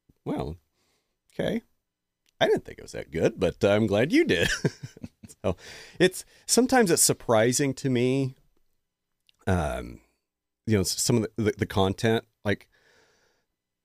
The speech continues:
you know, it, it, we're our own worst critic, you know, as content,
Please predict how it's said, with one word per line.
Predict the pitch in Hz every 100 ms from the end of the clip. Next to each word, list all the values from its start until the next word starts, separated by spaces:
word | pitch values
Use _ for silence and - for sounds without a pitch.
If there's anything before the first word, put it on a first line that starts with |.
| _ _ _ -
you | 170
know, |
it, | 226 165
it, | - -
we're | 156 175
our | 151 123
own | 117 107
worst | 92 85 -
critic, | - 73 -
you | -
know, | 98
as | 90
content, | - 107 - 107